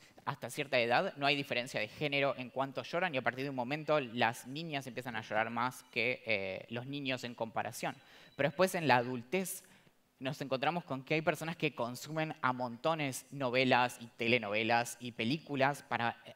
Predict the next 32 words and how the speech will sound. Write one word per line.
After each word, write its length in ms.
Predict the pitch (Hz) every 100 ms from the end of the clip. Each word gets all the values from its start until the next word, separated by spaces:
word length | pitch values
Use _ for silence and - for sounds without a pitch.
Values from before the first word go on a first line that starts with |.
| -
recordar 680 | 151 143 131 127 147 156
cómo 380 | - 160 160 156
llorar 460 | - 120 127 107 -
y 120 | 127
buscar 440 | 123 123 - 143 143
emocionarse. 920 | - 135 127 131 123 117 113 - - - _ _ _ _ - - - _ _ _ _ -
La 120 | 120
respuesta 760 | 131 139 151 147 147 139 135 - _
concreta 600 | 131 120 180 196 - 143 139
es 180 | 156
que 460 | - - 143 - -
lloramos 540 | - 156 165 170 170 -
para 320 | 143 151 147
comunicarnos 680 | 139 156 - 185 113 120
y 60 | 139
es 60 | 143
por 120 | 143
eso 160 | 156
que 100 | 170
los 120 | 123 127
bebés 320 | 127 131 143
de 80 | 131
manera 300 | 120 127 131
muy 200 | 139 143
primitiva 800 | 139 127 110 110 156 143 147 151 - -
lloran 360 | 156 143 139
para 160 | 120 110
llamar 280 | - 117 127
la 100 | 127
atención 560 | 131 135 - 147 160 -
y 300 | 156 165 170 - -
después, 580 | 156 - 147 147 147